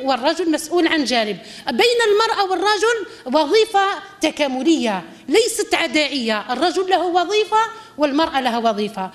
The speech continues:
وتتكامل كل من الوظيفتين، وظيفة المرأة مع وظيفة الرجل، حتى تكون هذه المرأة الرسالية. الأمر الثاني وهو الحوار والتواصل.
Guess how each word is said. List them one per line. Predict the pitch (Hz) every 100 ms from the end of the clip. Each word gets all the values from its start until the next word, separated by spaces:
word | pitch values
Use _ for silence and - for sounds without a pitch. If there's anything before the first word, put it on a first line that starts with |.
| - -
وتتكامل | 339 370 349 403 480 494 453 370
كل | 494 466 392
من | 381
الوظيفتين، | 349 330 320 320 320 285 311 311 294 294 262
وظيفة | 302 440 440
المرأة | 349 349 359 320
مع | 302 302 294
وظيفة | 285 359 392 370
الرجل، | 339 349 415 466 - - -
حتى | - 440 - 294
تكون | 294 277 330 294
هذه | 285 277 285 311 302
المرأة | 262 294 302 302 320 - - -
الرسالية. | 302 277 - 220 196 196
الأمر | 233 415 480 453
الثاني | - 415 370
وهو | 311 302 311 359 381 - -
الحوار | 233 208 277 294 302 262
والتواصل. | 262 - 269 294 285 247 226